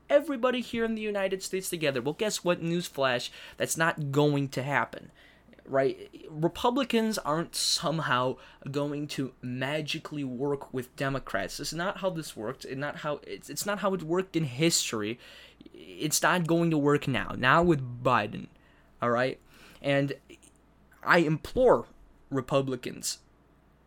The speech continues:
to take a, a, a critical stance w-, on the Democrats throughout these next four years. Take, take, take a look at it this way. The executive branch, we have a Democratic president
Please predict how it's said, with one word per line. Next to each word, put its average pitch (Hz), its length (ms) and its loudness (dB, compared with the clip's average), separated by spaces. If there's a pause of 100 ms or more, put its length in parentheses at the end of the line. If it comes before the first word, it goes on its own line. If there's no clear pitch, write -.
(100)
to 135 320 2 (640)
take 196 320 0
a, 139 220 2 (360)
a, 147 40 0
a 139 40 0
critical 170 500 2
stance - 760 0 (960)
w-, 170 260 2
on 165 300 6
the 143 180 2
Democrats 147 640 2
throughout 127 360 -2
these 135 180 -4
next 123 260 -6
four 131 260 -4
years. 143 280 0 (480)
Take, 175 320 -2
take, - 260 2
take 254 200 2
a - 20 2
look 196 160 2
at 139 60 2
it 139 100 -4
this - 200 -2
way. 113 260 -6
The 117 100 -2
executive 143 560 -4
branch, - 420 -10
we 104 120 -6
have 117 420 -2
a - 40 -18
Democratic 131 600 0
president 101 560 -2